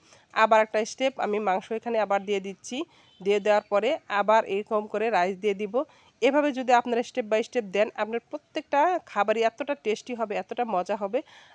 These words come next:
আপনি কিন্তু আসলে কল্পনাও করতে পারবেন না যে সামান্য খাবার বা ভারী ভাতের চাল দিয়ে বা যে কোনো অল্প চাল দিয়ে কিন্তু এত সুন্দর খাবার তৈরি করা যায়। আর একটা কিন-, কিন্তু ভেঙে পড়বে না, সম্পূর্ণ,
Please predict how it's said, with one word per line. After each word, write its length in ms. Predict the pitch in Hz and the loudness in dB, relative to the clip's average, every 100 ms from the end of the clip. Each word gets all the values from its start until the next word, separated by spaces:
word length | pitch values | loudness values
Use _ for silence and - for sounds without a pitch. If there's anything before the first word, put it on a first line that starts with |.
| - | -4
আপনি 220 | 214 247 | -2 0
কিন্তু 240 | 233 220 | -2 -2
আসলে 200 | 226 247 | -2 -2
কল্পনাও 460 | 240 220 233 220 220 | -2 -2 0 0 0
করতে 260 | 226 - | -2 -6
পারবেন 340 | 254 214 208 220 | -2 -2 -2 0
না 180 | 226 214 | 0 2
যে 140 | 233 | -2
সামান্য 500 | - 202 208 226 247 | -2 -2 0 0 -2
খাবার 400 | - 202 196 220 | -2 -2 2 0
বা 180 | 208 196 | 2 -2
ভারী 340 | 196 190 208 | 0 -2 -2
ভাতের 360 | 202 175 - 233 | -4 -6 -2 -4
চাল 220 | 233 226 | 0 -2
দিয়ে 240 | 196 202 254 - - - - | 0 -2 -2 -4 -20 -20 0
বা 520 | 196 202 202 202 202 190 190 | 4 8 8 6 4 2 -10
যে 140 | 185 220 | -4 -4
কোনো 200 | 226 226 | 2 4
অল্প 280 | 208 214 | 4 2
চাল 240 | 220 220 208 | 0 2 2
দিয়ে 200 | 196 208 | 0 -4
কিন্তু 300 | - 226 220 | -4 -6 -4
এত 160 | 185 | -4
সুন্দর 240 | 226 226 226 | -6 -8 -8
খাবার 320 | - 196 196 | -4 -2 -2
তৈরি 180 | - 208 | -2 -6
করা 240 | 202 190 185 | -4 -2 -2
যায়। 240 | 196 233 - - - | 0 -2 -2 -20 -6
আর 120 | 208 196 | 2 2
একটা 380 | 220 - 277 294 | 2 2 2 2
কিন-, 300 | - 226 - | -4 -4 -4
কিন্তু 260 | 247 240 269 | -4 -2 -4
ভেঙে 300 | 226 208 214 | 0 0 0
পড়বে 320 | 220 202 196 | -2 -4 -2
না, 180 | 220 208 | 0 0
সম্পূর্ণ, 580 | - 233 214 240 233 | 0 -6 -4 -6 -2